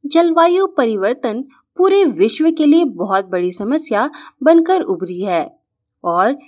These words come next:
इस समस्या से निपटने के लिए सभी देश प्रयास भी कर रहे हैं,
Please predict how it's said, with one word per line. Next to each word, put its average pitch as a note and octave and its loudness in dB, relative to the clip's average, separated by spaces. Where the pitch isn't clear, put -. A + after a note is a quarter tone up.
इस - 0
समस्या F4 4
से F#4 -2
निपटने A#3+ 0
के B3+ -4
लिए A3 -2
सभी F#4 2
देश E4+ 0
प्रयास F#3 -2
भी A#3 -2
कर F3 -4
रहे F3 -6
हैं, E3 -10